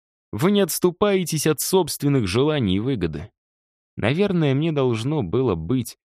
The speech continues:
неприятным сравнение с Асмодеем, но внутри ничего не откликалось. "Что ты предлагаешь?" Показать ему, другую сторону монеты, принц. Показать жизнь, которую он никогда не думал прожить.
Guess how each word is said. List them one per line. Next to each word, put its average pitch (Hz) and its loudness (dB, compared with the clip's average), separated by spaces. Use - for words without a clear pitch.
неприятным 147 -2
сравнение 80 -2
с - -10
Асмодеем, 82 -4
но 151 0
внутри 151 0
ничего 156 0
не 110 -2
откликалось. 110 -6
"Что - 0
ты 107 -2
предлагаешь?" 82 -2
Показать 185 0
ему, 170 -2
другую 208 0
сторону 139 -2
монеты, 147 -2
принц. 107 -6
Показать 160 0
жизнь, 156 -2
которую 151 0
он 139 2
никогда 135 -2
не 165 0
думал 156 -2
прожить. 135 -6